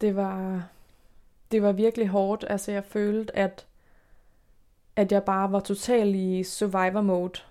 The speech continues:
i, i mange måneder. Øhm, det var bare en følelse af, at, øh, nu bliver du nødt til at være stærk. Men jeg følte mig ikke, øhm, altså, ja, det var på et tidspunkt, hvor jeg havde brug for at, at være sårbar.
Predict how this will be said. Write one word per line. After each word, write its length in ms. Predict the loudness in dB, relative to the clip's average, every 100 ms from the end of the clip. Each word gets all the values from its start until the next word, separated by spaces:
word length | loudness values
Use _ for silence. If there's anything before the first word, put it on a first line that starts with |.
| -6
i, 380 | -2 0 0 -2 -6 _ -14 -2
i 80 | 0
mange 280 | 2 2
måneder. 540 | 2 4 4 2 0 -2 -6 -2
Øhm, 600 | 0 0 0 -2 -4 -8 -16 _ _ -20 -6 0
det 80 |
var 80 | 0
bare 180 | 2 0
en 120 | 0
følelse 400 | 0 0 0 -2
af, 360 | -2 -2 -2 -4
at, 240 | -4 -6
øh, 220 | -4 -4 -8 -14 _ -20 -20 _ _ _ 0
nu 120 | 2
bliver 140 | 4
du 80 | 4
nødt 200 | 2 2
til 120 | 0
at 120 | 0 2
være 160 | 0
stærk. 480 | 0 0 0 -2 -10 _ -20 -4
Men 240 | 2 4 4
jeg 140 | 2
følte 320 | 2 2 2
mig 220 | 0 0
ikke, 340 | -2 -4 -16 -6
øhm, 520 | -2 0 0 -2 -4 -6 -14 _ _ _ _ -20 -20 _ _ -20 _ _ _ _ _ -2
altså, 220 | 0 2
ja, 140 | 2 2
det 140 | 4
var 80 | 2
på 140 | 2
et 60 | 0
tidspunkt, 400 | 0 0 0 4
hvor 100 | 4
jeg 100 | 4
havde 140 | 2 2
brug 220 | 2 2
for 140 | -2
at, 380 | -2 -2 -4 -6 -20 _ -20 -20 -20 _
at 160 | 2 4
være 160 | 2
sårbar. 720 | 2 0 0 0 -2 -2 -8